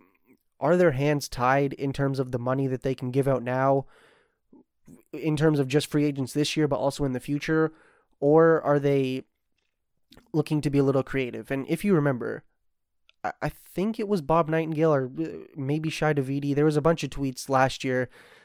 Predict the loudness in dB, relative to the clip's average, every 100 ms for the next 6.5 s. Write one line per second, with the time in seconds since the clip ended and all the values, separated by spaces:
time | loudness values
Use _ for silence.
0 | _ -6 0 0 0 -2 -6 -4 0 2
1 | 2 0 -6 _ _ _ _ _ _ _
2 | _ -10 0 0 0 -2 0 2 2 2
3 | -2 -2 -2 -2 0 0 4 4 4 0
4 | 0 2 2 2 0 -2 -2 -2 -4 -4
5 | -2 0 -2 0 0 0 -2 0 0 -2
6 | -2 0 0 -2